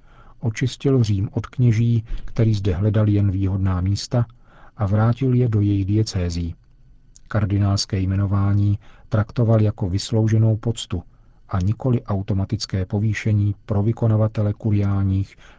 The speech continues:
či metropolitních biskupských úřadů. Stenčil a odsunul stranou aparát římské kurie, kterému nedůvěřoval – a spravoval církev prostřednictvím osobního sekretariátu.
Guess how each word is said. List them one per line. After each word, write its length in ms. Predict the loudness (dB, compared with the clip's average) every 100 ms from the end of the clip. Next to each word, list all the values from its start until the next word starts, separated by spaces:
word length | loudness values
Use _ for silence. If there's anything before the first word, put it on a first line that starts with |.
| -6
či 160 | 0
metropolitních 800 | 0 2 -2 0 0 0 0 0
biskupských 600 | -2 -6 -8 -10 -8 -6
úřadů. 500 | -4 -2 -2 -4 -6 -10 -20 _ _ -20
Stenčil 680 | -16 -2 2 2 2 2 2 -2
a 180 | -6
odsunul 500 | -8 -8 -2 2 2
stranou 520 | 0 -2 0 0 0 -4
aparát 400 | -4 -2 0 -2
římské 460 | -2 -4 -2 -4
kurie, 420 | -2 0 2 2 -2 -12 -20 -20
kterému 420 | -10 -6 -4 -2
nedůvěřoval – 800 | -2 -2 -2 -2 -2 -2 -2 -4 -8 -20 -20 -20 _ -6
a 120 | -6
spravoval 640 | -6 -4 -2 -2 -4 -4
církev 520 | -2 -2 -2 -2 -4
prostřednictvím 960 | -2 -4 -4 -4 0 0 0 -2 0 0
osobního 600 | -4 -4 -2 0 -2 -2
sekretariátu. 880 | -6 -4 -4 -2 -2 -2 -4 -6